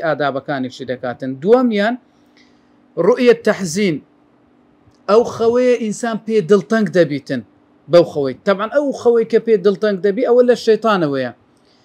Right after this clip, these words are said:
لێ زەرەر بە ئینسانەکەی دەگەینیتن، ئا، ئەگەر بێت و ئەو، ئا، ئادابانە جێبەجێ نەکاتن کە لەمە دوا دێتن، ئێ، باسی دەکا. سێمیان ئەو خەوەیە کە ئینسان پێش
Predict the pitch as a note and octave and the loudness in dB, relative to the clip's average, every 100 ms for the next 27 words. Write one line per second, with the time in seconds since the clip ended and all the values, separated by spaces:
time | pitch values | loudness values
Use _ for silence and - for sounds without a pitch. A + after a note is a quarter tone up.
0 | _ _ D#3+ B3 C4+ B3+ F#3+ G3 A3 B3 | _ _ 2 6 8 8 6 4 4 4
1 | G#3 A3+ G#3+ - A3+ A3 B3 A#3+ A3 G3 | 4 2 2 0 0 0 0 2 4 4
2 | G#3+ A3+ A3 G#3+ B3 - _ _ _ _ | 4 2 -2 -4 -4 -10 _ _ _ _
3 | _ _ _ _ _ _ _ _ _ E3 | _ _ _ _ _ _ _ _ _ 0
4 | E3+ G3+ F3+ F#3+ F#3 B3 B3 C4 B3+ B3 | 0 0 0 0 0 -2 0 4 4 4
5 | B3 A#3 A3+ A3 A3 G#3 A3 G3 G#3 A3 | 0 2 0 0 0 0 0 0 -2 -4
6 | F#3 G#3 F#3+ E3+ G#3+ G#3 F#3+ F3 E3 A#3 | 0 2 2 0 -2 0 0 0 0 -4
7 | - _ A#3 G#3+ - F3+ F3+ E3+ C#3+ D#3+ | -8 _ 0 2 2 0 0 0 2 2
8 | C#3+ D3 C#3+ E3 F3+ - D#3+ D3 C#3+ C#3 | 2 0 -2 -4 -4 -8 -6 -4 -4 -6
9 | C3+ C3+ D#3+ C#3+ C#3+ B2+ A#2+ A#2+ - _ | -8 -2 0 0 -4 -8 -8 -10 -12 _
10 | _ _ - - - G3+ C4+ C#4 B3+ G#3+ | _ _ -16 0 8 10 10 6 2 0
11 | G#3 A3+ A#3+ _ _ _ _ _ _ _ | -2 -4 -6 _ _ _ _ _ _ _
12 | _ _ _ _ _ G3+ C#4 C4+ - B3 | _ _ _ _ _ 2 2 2 -2 2
13 | B3+ C#4+ C#4 C4 B3+ B3 A#3+ - C#4 C#4 | 2 6 6 6 4 2 -2 -4 -6 -4
14 | - C#4 E4 | -4 -2 -2